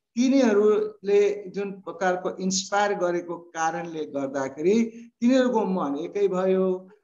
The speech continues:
अनि तिनीहरूको मन एकै भएपछि परमप्रभु म-, परमप्रभुतिर उनीहरू फर्के। परम त प्रभुतिर फर्किसके किन चाहिँ परमेश्वरले सबैसँग के बोल्दै हुनुहुन्थ्यो?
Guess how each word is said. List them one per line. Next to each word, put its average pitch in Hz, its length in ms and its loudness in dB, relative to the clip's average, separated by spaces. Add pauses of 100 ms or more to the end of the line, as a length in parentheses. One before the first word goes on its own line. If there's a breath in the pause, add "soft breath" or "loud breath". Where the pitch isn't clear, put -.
अनि 226 180 0
तिनीहरूको 233 400 -4
मन 214 280 -6
एकै 208 300 -4
भएपछि 190 480 -6
परमप्रभु 180 1000 -2
म-, 143 240 -8
परमप्रभुतिर 190 720 -2
उनीहरू 143 320 -4
फर्के। 185 640 0 (380 soft breath)
परम 240 320 4
त 233 60 0
प्रभुतिर 208 680 -2
फर्किसके 190 580 -4
किन 262 460 0
चाहिँ 254 180 -2
परमेश्वरले 208 680 -4
सबैसँग 226 580 -4
के 214 320 -8
बोल्दै 214 320 0
हुनुहुन्थ्यो? 190 640 0